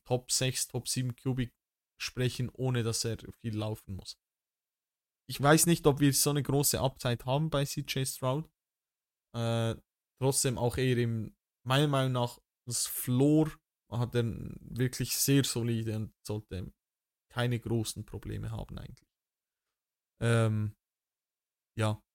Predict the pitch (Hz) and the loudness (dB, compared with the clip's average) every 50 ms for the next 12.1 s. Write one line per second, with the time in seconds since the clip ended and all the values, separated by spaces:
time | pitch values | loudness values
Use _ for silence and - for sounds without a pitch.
0 | - - 107 - 123 123 123 117 - - 127 120 120 117 - - 120 117 127 127 | -10 -10 -6 0 2 4 4 4 4 4 4 4 4 2 0 0 0 0 2 2
1 | 120 117 123 123 123 120 117 - - 123 117 113 113 - _ _ _ _ _ _ | 2 2 2 2 2 0 0 -2 -2 -2 -2 -2 -2 -4 _ _ _ _ _ _
2 | _ _ _ _ _ _ _ _ _ _ - - 123 120 120 - - - 156 165 | _ _ _ _ _ _ _ _ _ _ -4 -2 0 0 0 0 2 4 6 6
3 | 160 - - - 123 120 120 117 110 113 113 117 113 117 87 - 78 113 117 117 | 6 4 4 2 2 2 2 2 2 2 2 2 0 0 -2 -2 -2 -2 0 2
4 | 113 113 117 117 113 - - 117 113 113 113 - _ _ _ _ _ _ _ _ | 2 2 2 2 0 0 0 -2 -2 -2 -2 -4 _ _ _ _ _ _ _ _
5 | _ _ _ _ _ _ _ _ _ _ _ _ _ _ - 123 127 143 147 139 | _ _ _ _ _ _ _ _ _ _ _ _ _ _ 0 4 8 8 8 8
6 | 135 127 - - 123 123 120 - - - 117 117 113 110 - - - 113 104 - | 6 2 2 4 4 4 4 4 2 0 2 2 2 2 0 -2 -4 -6 -6 -6
7 | - - - 107 98 101 - 113 113 117 113 - 117 113 117 113 110 117 110 104 | -8 -6 -4 -4 -4 -2 -2 0 0 0 0 0 -2 -2 -2 -2 -4 -4 -6 -8
8 | - - 123 131 143 147 139 139 139 135 - 120 120 123 127 123 123 120 120 117 | -4 0 2 4 4 4 4 2 0 0 0 2 2 4 4 4 2 2 2 2
9 | 117 107 107 107 - - - 113 110 107 95 - _ _ _ _ _ _ - - | 0 0 -2 -4 -6 -8 -6 -6 -6 -6 -8 -10 _ _ _ _ _ _ -4 -2
10 | - 135 135 143 131 - - 123 120 - - - _ _ _ _ - - - 135 | 2 4 4 4 4 4 2 0 0 -2 -6 -14 _ _ _ _ -4 0 2 4
11 | 139 135 135 123 123 123 120 101 110 107 - - 120 123 131 127 - - 120 120 | 4 4 4 4 2 2 0 0 -2 -4 -4 -2 0 0 0 -2 -4 -4 -6 -6
12 | 117 - | -6 -6